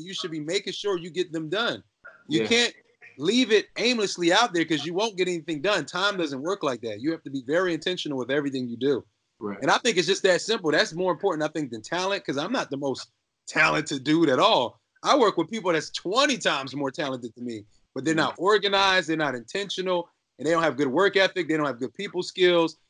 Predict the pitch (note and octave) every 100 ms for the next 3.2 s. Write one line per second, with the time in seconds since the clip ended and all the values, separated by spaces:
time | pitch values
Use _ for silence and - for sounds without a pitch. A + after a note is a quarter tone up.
0 | _ C3 B3+ C4 A3+ F#3 F#3 F3 E3 D#3
1 | E3+ C3+ D#3 D3 F3+ D#3+ G2+ - _ _
2 | _ _ - D3 D3 A2 E3+ C3 C#3+ D#3
3 | A#2 G#2